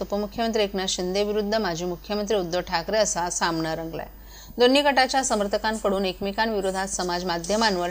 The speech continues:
टीका टिप्पणी केली जाते. असे प्रकार सुरू असतानाच रविवारी एका तरुणानं समाज माध्यमांवर एक चित्रफीत प्रसारित केली. त्यामध्ये त्याने उपमुख्यमंत्री एकनाथ शिंदे यांना शिवीगाळ करत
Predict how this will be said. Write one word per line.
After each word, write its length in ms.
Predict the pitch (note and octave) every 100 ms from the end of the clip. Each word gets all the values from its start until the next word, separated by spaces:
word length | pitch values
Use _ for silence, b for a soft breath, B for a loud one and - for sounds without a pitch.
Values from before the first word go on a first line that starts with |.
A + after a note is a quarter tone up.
| F3+
टीका 200 | F3 F3
टिप्पणी 580 | F3 E3+ - G#3 E3 F#3+
केली 300 | E3+ E3 D#3
जाते. 360 | D3+ D3 D#3 - - -
असे 200 | E3+ F#3+
प्रकार 340 | G3+ G3+ G#3+
सुरू 240 | A3 G#3+ A3
असतानाच 600 | A3 - G#3 G3+ G#3+ G#3
रविवारी 420 | G3 G#3 A3 B3+
एका 200 | A3+ F3+
तरुणानं 580 | F3+ F3 G#3 F3+ D#3+ D#3+ B B B -
समाज 380 | A#3 A3 A3 G#3+
माध्यमांवर 640 | F#3+ F3+ G#3+ G#3 G3+ F#3+
एक 140 | F#3+
चित्रफीत 560 | - F#3+ - G#3+ G#3 A3 G#3
प्रसारित 420 | F#3+ F3 E3+ D#3+ D#3
केली. 200 | E3 E3 - - -
त्यामध्ये 340 | F#3 F#3 F3 F#3
त्याने 240 | F3+ F#3
उपमुख्यमंत्री 640 | F3+ G#3 A3 - B3 B3+
एकनाथ 220 | A3+ F#3 F#3
शिंदे 320 | - F#3 G3+
यांना 280 | A3 F#3 F3+
शिवीगाळ 500 | - F#3+ F#3+ G#3 A#3
करत 340 | A3 E3+ E3